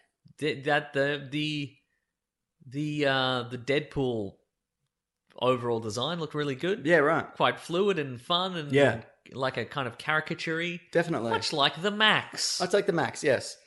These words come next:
Speaker 2: Marvel Max.
Speaker 1: No, no, no, no. We've discussed this.
Speaker 2: Yeah, yeah, I know.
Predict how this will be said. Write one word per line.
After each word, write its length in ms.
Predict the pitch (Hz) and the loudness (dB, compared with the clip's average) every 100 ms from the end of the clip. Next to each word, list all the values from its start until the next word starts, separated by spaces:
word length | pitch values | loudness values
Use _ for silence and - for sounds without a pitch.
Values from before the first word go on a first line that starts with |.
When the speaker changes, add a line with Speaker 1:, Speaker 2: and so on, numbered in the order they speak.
| - - - | -18 -18 -10
Speaker 2:
Marvel 280 | 156 147 131 | 2 4 4
Max. 420 | 131 107 - - - - | 2 0 -4 -12 -16 -4
Speaker 1:
No, 240 | 185 170 - | 2 2 2
no, 300 | 143 156 170 113 135 | -2 -2 -2 -6 -8
no, 100 | 147 | -4
no. 180 | 147 | -4
We've 140 | 120 127 | -6 -8
discussed 420 | 127 - 151 - | -10 -6 -6 -6
this. 220 | 107 - | -8 6
Speaker 2:
Yeah, 100 | 170 | 6
yeah, 180 | 139 127 - | 8 4 2
I 60 | 139 | 2
know. 200 | 131 | 2